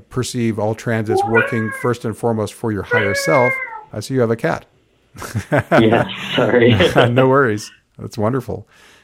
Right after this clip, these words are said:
Speaker 1: So, um,
Speaker 2: <laughs>
Speaker 1: the, what the transits do is f-, they operate for the higher self's perspective, and whatever is in alignment with soul purpose gets reinforced and strengthened, and whatever is not gets challenged.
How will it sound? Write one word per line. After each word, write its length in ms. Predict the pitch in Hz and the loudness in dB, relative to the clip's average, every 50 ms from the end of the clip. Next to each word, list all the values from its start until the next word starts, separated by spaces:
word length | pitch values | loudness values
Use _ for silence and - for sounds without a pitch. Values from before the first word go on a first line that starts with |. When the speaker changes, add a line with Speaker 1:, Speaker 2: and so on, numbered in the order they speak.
| _ | _
Speaker 1:
So, 360 | - - 143 131 131 127 127 120 | -6 0 2 4 4 6 4 4
um, 340 | 117 120 120 120 117 113 - | 4 4 2 2 0 -2 -4
Speaker 2:
<laughs> 600 | 127 131 - - _ _ _ _ _ _ _ - | -6 -6 -8 -12 _ _ _ _ _ _ _ -18
Speaker 1:
the, 320 | 113 113 110 127 123 123 110 107 104 98 101 101 | -10 -4 0 2 2 2 0 -2 -8 -14 -14 -8
what 300 | 107 113 127 120 123 - | -2 0 0 0 0 -2
the 400 | 131 123 117 113 110 107 107 104 | -2 0 0 0 0 0 -2 -4
transits 520 | - - - 143 143 147 143 131 131 127 - | -6 -6 -2 0 2 2 2 0 -4 -6 -4
do 240 | - 135 131 127 | 0 2 2 4
is 220 | 120 117 110 104 107 | 4 2 0 -2 -6
f-, 240 | - - - - - | -12 -16 -18 -16 -8
they 380 | 120 117 117 113 110 110 104 95 | -2 0 0 0 0 0 -2 -2
operate 440 | 104 120 117 - 120 117 110 98 | -2 -2 0 0 2 2 2 0
for 160 | - - 117 107 | -2 -4 -4 -4
the 100 | 98 95 | -2 -2
higher 220 | 107 110 101 95 | -2 -2 -2 -2
self's 460 | - - 120 131 147 143 - - - | -2 -2 0 0 0 -2 -6 -14 -12
perspective, 680 | - - 151 143 - 151 143 139 - - 151 143 143 - _ - - _ _ _ - | -8 -8 -6 -4 -2 -2 -2 -2 -2 -2 -2 -2 -4 -6 _ -20 -20 _ _ _ -8
and 260 | - 117 120 120 113 | -4 -2 0 0 2
whatever 440 | 113 113 113 113 120 120 127 120 120 | 2 2 4 4 4 4 4 4 2
is 200 | 110 110 104 107 | 2 0 0 0
in 120 | 120 120 | 0 0
alignment 460 | 113 107 107 110 113 117 117 117 98 95 | 0 0 2 2 2 2 0 0 -2 -4
with 100 | 95 - | -6 -4
soul 240 | - 120 120 131 | -2 0 0 0
purpose 540 | 127 - 139 127 120 - 131 123 120 113 - | 0 -2 -2 -2 -2 0 -2 -2 -2 -2 -4
gets 260 | - 117 101 - - | -4 -4 -4 -4 -4
reinforced 640 | 113 107 101 95 92 - - 110 110 113 107 - - | -4 -4 -4 -4 -6 -4 0 0 0 0 0 -4 -8
and 100 | 95 90 | -10 -10
strengthened, 500 | - - 110 120 139 - - 156 147 135 | -8 -6 -4 -4 -4 -4 -6 -6 -4 -4
and 80 | 110 104 | -4 -4
whatever 300 | 107 104 104 98 98 95 | -2 -2 -2 -2 -2 -4
is 160 | 90 92 95 | -4 -4 -4
not 380 | 104 107 113 110 104 101 - - | -2 0 2 2 0 -2 -4 -6
gets 200 | 98 90 - - | -8 -8 -8 -12
challenged. 560 | - - 87 - - - - 110 - - | -14 -12 -12 -12 -14 -16 -20 -20 -20 -20